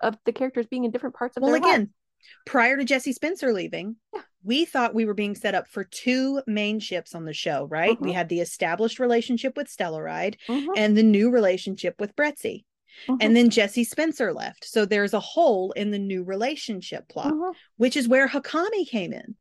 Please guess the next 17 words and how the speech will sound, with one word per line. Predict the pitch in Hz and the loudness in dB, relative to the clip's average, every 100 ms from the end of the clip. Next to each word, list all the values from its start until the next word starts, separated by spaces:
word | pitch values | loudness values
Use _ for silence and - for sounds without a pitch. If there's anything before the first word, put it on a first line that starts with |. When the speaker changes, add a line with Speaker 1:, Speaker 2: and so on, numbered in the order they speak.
| _ - | _ -4
Speaker 1:
Mm-hmm. | 285 294 | -2 0
Speaker 2:
So | 247 | 2
then | 247 359 285 | 2 2 2
we | 262 | 0
had | 240 233 | 0 0
the | 220 | 0
two | 208 262 285 | -4 -4 -2
relationships | 294 202 208 202 196 - | -2 -2 -4 -6 -6 -4
in | 180 | -6
the | 156 | -6
two | - 226 | -2 0
different | 202 208 185 - | 0 -2 -8 -4
phases, | 160 139 123 - | -6 -6 -10 -6
right? | 165 208 - - _ - | 0 0 0 -8 _ -14
Established | - - 175 190 240 262 - - _ - | -6 -2 0 2 0 0 -6 -16 _ -6
and | 208 202 | -4 -2
new, | 196 147 - | -2 -4 -8